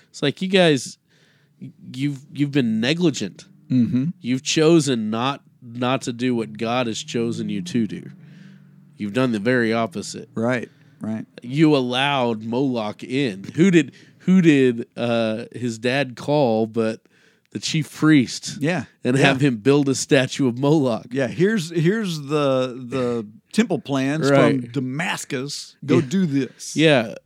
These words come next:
Speaker 1: if, if that chief priest would have been doing what he was supposed to do, he would have been like, "No,
Speaker 2: <laughs>
Speaker 1: sorry." You know,
Speaker 2: Yeah.
Speaker 1: but he, he neglected it. Anyways, I just th-, find that interesting to me.
Speaker 2: Well, and the thing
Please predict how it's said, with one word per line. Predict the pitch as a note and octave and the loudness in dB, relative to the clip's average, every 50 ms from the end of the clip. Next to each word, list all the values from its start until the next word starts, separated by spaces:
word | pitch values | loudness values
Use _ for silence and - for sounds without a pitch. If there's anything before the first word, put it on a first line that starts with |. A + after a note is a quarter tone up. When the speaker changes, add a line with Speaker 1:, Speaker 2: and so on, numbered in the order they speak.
| _ | _
Speaker 1:
if, | - C#3 B2+ - - | 0 0 0 2 0
if | D#3 B2+ - | 0 0 0
that | - C#3+ C#3+ C3+ - | 2 2 2 2 2
chief | - - D#3 C#3+ - | 2 2 2 2 2
priest | - - D#3 E3 D#3 - | 2 4 4 4 4 2
would | - C3+ A#2+ | 0 0 0
have | A2+ | 0
been | A2+ A#2+ A2+ A2+ | 0 -2 -2 0
doing | B2+ C3+ C3 B2+ A#2+ | 0 2 2 2 2
what | A#2 A2+ A2 | 0 0 0
he | |
was | A#2 A#2 G#2+ | 0 0 -2
supposed | G#2+ G#2+ D#3 F3 D#3+ - | 0 2 2 2 2 2
to | B2 A2 | -2 -2
do, | G#2 A2 A2+ | -2 0 0
he | A#2+ B2 | 2 2
would | A#2+ A#2+ A2+ | 2 0 0
have | A2 | 0
been | A#2 A#2+ A#2 | -2 -2 -2
like, | A#2+ A#2 A#2 A2 - _ _ _ _ _ _ _ _ _ - | -2 -2 -2 -4 -6 _ _ _ _ _ _ _ _ _ -6
"No, | A#2 C3+ D#3 E3+ F3 D3 F#2+ E2+ E2 - _ - - - - - | 0 2 4 6 6 4 4 0 -6 -16 _ -18 -18 -12 -10 -10
Speaker 2:
<laughs> | C#3 - - C#3+ - - | -10 -10 -10 -14 -14 -14
Speaker 1:
sorry." | C#3+ - - D3 D#3+ E3 D#3 C#3 B2 A#2+ B2 B2+ B2 _ _ _ _ _ _ _ _ _ _ - | -8 -2 2 4 4 4 4 4 2 0 0 -2 -6 _ _ _ _ _ _ _ _ _ _ -2
You | D3 D3+ | 0 0
know, | D3 C#3 C3+ C3+ | 2 2 0 -2
Speaker 2:
Yeah. | A#2+ A#2+ | 0 0
Speaker 1:
but | B2+ B2+ - - _ _ - | 0 0 -2 -4 _ _ -14
he, | B2 A#2+ G#2+ _ _ _ _ - | -12 -12 -12 _ _ _ _ -14
he | A#2+ G#2 A#2+ | -10 -6 -4
neglected | A#2 A2 G#2 G#2+ A#2 A#2+ B2 A#2+ - F#2+ F2 F#2 | -4 -4 -4 -4 -6 -6 -6 -6 -8 -10 -10 -10
it. | F2+ - | -10 -8
Anyways, | - B2 A#2+ G#2 F#2+ F#2 F2+ F2+ F2 - | -6 -4 -2 -2 -2 -4 -6 -8 -8 -8
I | A#2 A#2+ | -8 -8
just | A#2 A2+ - - | -8 -10 -14 -16
th-, | - - _ _ | -18 -20 _ _
find | _ _ - A2 G#2+ G2+ | _ _ -10 -8 -8 -8
that | F#2+ F#2+ F#2 | -8 -8 -10
interesting | F#2 F#2 F#2 F2+ F#2+ F2+ - - - - G#2 | -10 -12 -12 -14 -14 -16 -18 -18 -20 -18 -18
to | G#2+ G#2+ | -18 -18
me. | G#2+ _ _ _ _ _ - | -20 _ _ _ _ _ -6
Speaker 2:
Well, | - E3+ F3+ E3+ - | -4 -4 -2 -4 -4
and | - F3 E3 | -4 -2 0
the | E3 | 0
thing | D#3+ - A3 A#3 A3 G3 F3 D3 | 0 -2 -2 -2 -2 -2 -4 -6